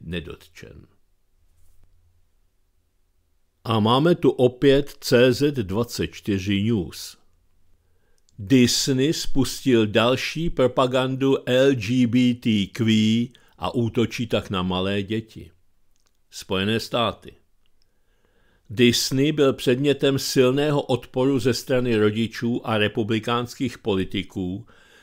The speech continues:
za zasahování do debaty o návrhu zákona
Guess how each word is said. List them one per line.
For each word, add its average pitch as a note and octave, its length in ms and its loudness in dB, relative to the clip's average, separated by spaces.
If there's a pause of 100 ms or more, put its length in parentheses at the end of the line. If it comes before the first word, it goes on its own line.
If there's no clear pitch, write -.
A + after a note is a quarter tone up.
(140)
za G#2 240 -2
zasahování C3+ 1000 2
do B2+ 160 0
debaty A2 560 0
o A2+ 160 -2
návrhu A2 560 0
zákona A2+ 760 -2